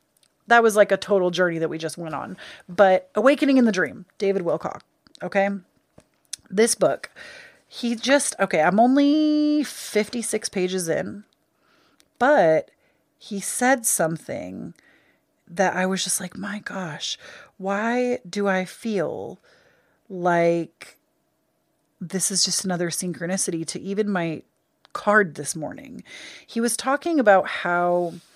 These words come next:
like, he was talking about Carl Jung, the psychologist.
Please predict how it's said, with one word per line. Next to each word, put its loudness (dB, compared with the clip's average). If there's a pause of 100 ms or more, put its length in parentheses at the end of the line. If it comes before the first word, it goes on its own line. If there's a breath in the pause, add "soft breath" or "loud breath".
(1200 soft breath)
like, -2 (1600)
he -8
was -4
talking -2
about 6
Carl 4
Jung, -8 (400)
the -6
psychologist. -6